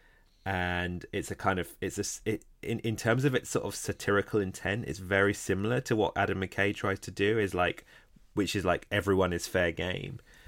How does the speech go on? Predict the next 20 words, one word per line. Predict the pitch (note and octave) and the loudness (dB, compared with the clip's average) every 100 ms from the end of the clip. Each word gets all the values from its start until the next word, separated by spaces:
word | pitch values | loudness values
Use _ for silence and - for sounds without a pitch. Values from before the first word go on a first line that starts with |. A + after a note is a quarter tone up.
| E2 - _ - | -14 -14 _ -6
And | G2 G2+ | 0 2
that | A2 | 2
film | - A2 F#2 | 4 2 6
does | G#2 G2+ | 4 4
it | F2 - | 0 -2
so | - - - A2 G2 | -10 -6 4 6 6
much | D#2 - - | 4 -4 -6
better. | E2 - - - - | -6 -6 -10 -8 -4
I | |
mean, | F#2+ | -4
it | - | 2
does | G2+ F#2 | 2 2
it | - | 0
in | F2+ | 0
a | |
way | E2+ F#2 F2+ | 2 4 4
that's | - - | 0 -6
kind | - E2+ D#2+ | -6 -4 -2
of, | D#2+ | -4
like, | D#2 D2+ | -4 -4